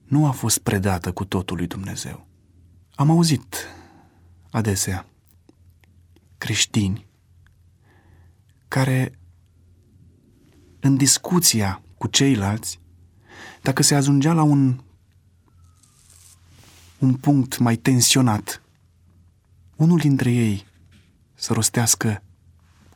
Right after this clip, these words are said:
cuvinte destul de dureroase și anume: "Uite,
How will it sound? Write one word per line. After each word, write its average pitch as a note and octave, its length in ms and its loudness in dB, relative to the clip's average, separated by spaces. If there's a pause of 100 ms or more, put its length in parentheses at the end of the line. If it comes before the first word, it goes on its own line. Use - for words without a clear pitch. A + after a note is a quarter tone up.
cuvinte A2+ 440 0
destul A#2 760 0
de G#2+ 120 0
dureroase G2 480 0
și G2 120 2
anume: A2+ 380 2 (1040)
"Uite, C3 380 0